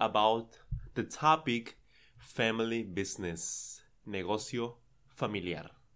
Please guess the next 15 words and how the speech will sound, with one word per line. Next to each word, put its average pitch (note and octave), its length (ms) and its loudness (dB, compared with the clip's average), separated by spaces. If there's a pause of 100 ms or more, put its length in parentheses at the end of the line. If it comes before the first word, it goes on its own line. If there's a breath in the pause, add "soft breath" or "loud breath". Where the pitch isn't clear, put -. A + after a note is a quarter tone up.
(800 loud breath)
This G#3+ 240 2
conversation E3+ 880 2
may D3 160 2
be D3 180 2
a C3 80 6
little C3+ 240 2
bit B2+ 240 0
difficult C#3 480 0
for A2 140 -10
some B2 260 -4
of B2 140 -6
you, C#3+ 340 2 (320 soft breath)
but A#2 140 0
don't E3+ 200 2
worry. D3 420 4